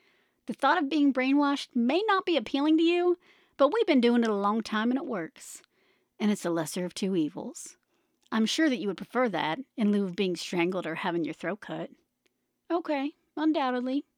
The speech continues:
someone's gonna be looking for you. There may or may not be a missing persons report,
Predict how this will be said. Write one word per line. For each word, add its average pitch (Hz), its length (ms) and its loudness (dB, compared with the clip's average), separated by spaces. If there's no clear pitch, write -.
someone's 262 400 -2
gonna 196 180 -6
be 180 120 -4
looking 175 260 -6
for 185 240 -8
you. 214 240 -6
There 233 160 2
may 202 220 2
or 208 100 4
may 190 160 2
not 185 240 0
be 208 100 0
a 185 60 -2
missing 185 340 -4
persons 180 400 -8
report, 185 480 -6